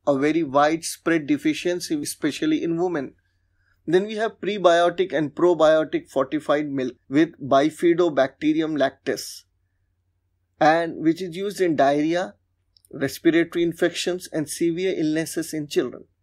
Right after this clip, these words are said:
Then we have also seen banana fortified using soybean ferritin gene in iron deficiency.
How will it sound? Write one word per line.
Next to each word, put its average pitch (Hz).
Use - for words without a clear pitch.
Then 190
we 220
have 190
also 180
seen 156
banana 165
fortified 147
using 160
soybean 170
ferritin 143
gene 160
in 160
iron 143
deficiency. 180